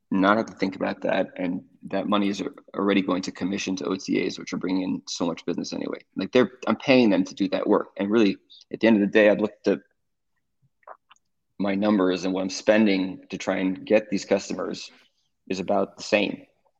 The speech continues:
you know, <laughs> so I'm just giving the commission somewhere else. So I'll just handle the, the business way I like doing. Like, the, that stuff does not interest me. I never went into this as a real, you know, a lot of the, uh,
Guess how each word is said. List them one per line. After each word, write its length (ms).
you 100
know, 100
<laughs> 80
so 200
I'm 200
just 160
giving 200
the 40
commission 300
somewhere 300
else. 220
So 380
I'll 140
just 220
handle 260
the, 120
the 80
business 300
way 120
I 40
like 180
doing. 280
Like, 200
the, 180
that 200
stuff 300
does 160
not 180
interest 300
me. 160
I 40
never 220
went 140
into 140
this 300
as 140
a 40
real, 300
you 120
know, 280
a 60
lot 180
of 100
the, 220
uh, 140